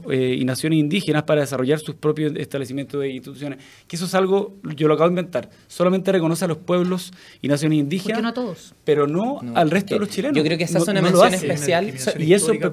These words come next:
Speaker 1: perdón,
Speaker 4: su pueblo.
Speaker 1: me, me,
Speaker 3: Me gusta.
Speaker 1: no, pues sí, me parece que tienen que, eh, tienen que tener un, una cierta preocupación especial de manera de saldar esa deuda. Pero me parece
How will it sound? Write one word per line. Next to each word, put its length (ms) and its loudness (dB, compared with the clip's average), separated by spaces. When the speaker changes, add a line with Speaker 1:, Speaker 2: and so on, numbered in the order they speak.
Speaker 1:
perdón, 200 0
Speaker 4:
su 60 -12
pueblo. 200 -8
Speaker 1:
me, 100 0
me, 180 -6
Speaker 3:
Me 80 0
gusta. 260 -2
Speaker 1:
no, 100 -2
pues 120 -6
sí, 120 -4
me 180 -2
parece 280 0
que 220 -2
tienen 260 0
que, 100 -8
eh, 80 -10
tienen 300 4
que 100 0
tener 340 4
un, 320 2
una 220 2
cierta 440 0
preocupación 720 0
especial 600 -2
de 140 -2
manera 200 2
de 60 -4
saldar 280 0
esa 160 -4
deuda. 300 0
Pero 140 2
me 100 4
parece 420 4